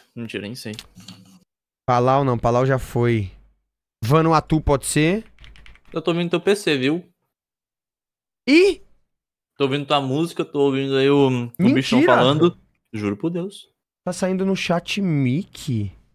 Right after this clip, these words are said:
Speaker 2: Tá, já sei como arrumar isso, peraí. Aí, pronto.
Speaker 1: Ah, é, que foi?
Speaker 2: Nossa, cara, como é que você não avisou antes?
Speaker 1: É porque eu tava vindo só quando tu falava.
Speaker 2: Ah, tá.
Speaker 1: Aí agora eu ouvi bastante. Sri Lanka.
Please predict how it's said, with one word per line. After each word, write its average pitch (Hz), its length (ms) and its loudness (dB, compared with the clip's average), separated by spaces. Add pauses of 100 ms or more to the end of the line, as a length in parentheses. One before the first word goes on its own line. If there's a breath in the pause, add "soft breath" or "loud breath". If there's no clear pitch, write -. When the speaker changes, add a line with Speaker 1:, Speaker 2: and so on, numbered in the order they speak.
(640)
Speaker 2:
Tá, 135 100 0
já 135 80 -2
sei 135 140 -6
como 123 160 -2
arrumar 120 240 0
isso, 98 120 -6
peraí. 107 340 -4 (300)
Aí, 202 140 2
pronto. 180 420 -2 (1040)
Speaker 1:
Ah, 101 160 -10
é, 90 200 -14 (100)
que 117 80 -12
foi? - 160 -2
Speaker 2:
Nossa, 214 300 4
cara, 160 120 4
como 160 120 0
é 175 40 -2
que - 60 -8
você 208 60 2
não 208 80 0
avisou 190 200 2
antes? 202 380 0 (1200)
Speaker 1:
É 123 60 -2
porque 135 280 -6
eu 156 360 4
tava 160 220 2
vindo 165 340 -6
só 175 160 -4
quando 196 180 -8
tu 202 80 -6
falava. 139 500 -6 (140)
Speaker 2:
Ah, 143 100 4
tá. 135 180 2
Speaker 1:
Aí 127 40 2
agora 104 300 -2
eu 113 60 -6
ouvi 113 200 -6
bastante. 110 500 -10 (640)
Sri 131 180 -8
Lanka. 127 480 -12